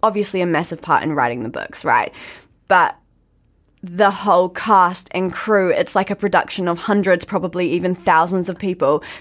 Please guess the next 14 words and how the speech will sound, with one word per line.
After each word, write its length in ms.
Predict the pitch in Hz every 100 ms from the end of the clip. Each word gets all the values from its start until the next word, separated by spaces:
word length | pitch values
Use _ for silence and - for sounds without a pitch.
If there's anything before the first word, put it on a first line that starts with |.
| -
that 100 | 202
have 140 | 196
put 200 | 214 -
their 140 | 196 180
work 320 | 180 175 -
into 260 | 180 175
this, 220 | 170 160 -
and 260 | 190 190
they've 300 | 185 208 214
come 280 | - 208 185
out 300 | - 175 -
saying 320 | - 170 170
that 240 | 175 170 165
they 380 | 180 175 196